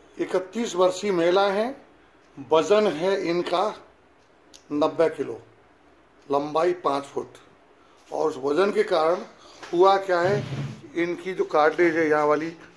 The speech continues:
total ख़त्म हो गई है middle side की, और ये थाई की जो हड्डी है ऊपर, उसका ऊपर का हिस्सा, नीचे वाली हड्डी के अंदर करीब चार पाँच एम एम अंदर घुस गया है। अगर मैं उस एक्सरे को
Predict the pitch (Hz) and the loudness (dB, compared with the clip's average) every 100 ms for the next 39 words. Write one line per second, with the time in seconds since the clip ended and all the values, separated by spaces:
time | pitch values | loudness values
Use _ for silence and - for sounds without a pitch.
0 | - 151 151 165 - 139 156 147 151 151 | -4 0 0 -2 -2 0 0 2 0 0
1 | 160 180 - _ _ - _ _ - 143 | -4 -6 -14 _ _ -20 _ _ -8 -2
2 | 156 156 147 147 165 175 - - - 147 | 0 2 0 0 -10 -12 -16 -20 -4 0
3 | 147 151 147 - 156 170 175 175 156 131 | 2 0 -4 -4 -2 -2 -2 -6 -4 -4
4 | 131 151 156 147 160 143 - 156 147 156 | -4 -2 0 0 0 0 2 2 4 2
5 | 151 139 - 147 156 - - - - 151 | 2 0 0 -2 -2 -8 -20 -14 -2 -2
6 | 156 165 147 143 139 131 139 135 139 139 | 2 4 4 4 2 0 0 0 0 -2
7 | - - - - 147 147 151 147 - - | -6 -20 -20 -4 0 2 0 -8 -20 -20
8 | - - 151 156 151 147 156 147 143 143 | -12 0 4 4 4 2 2 2 0 2
9 | 139 131 131 113 110 113 117 123 - - | 2 0 0 -2 -4 -2 -4 -4 -10 -14
10 | - - - - 143 180 165 175 175 175 | -20 -20 -18 -6 2 2 4 0 -2 -6
11 | - - 165 160 160 147 147 170 160 160 | -18 -4 -2 -2 0 0 0 -4 -4 -2
12 | 160 | -2